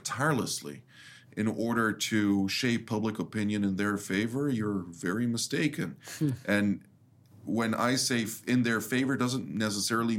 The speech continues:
Speaker 1: mean f-, for you to like them, but rather that you would then, uh, trigger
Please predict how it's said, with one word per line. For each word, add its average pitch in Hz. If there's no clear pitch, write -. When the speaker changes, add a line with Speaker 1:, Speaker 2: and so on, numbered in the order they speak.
Speaker 1:
mean 120
f-, -
for 113
you 113
to 98
like 107
them, 98
but 101
rather 123
that 101
you 123
would 110
then, 110
uh, 95
trigger 123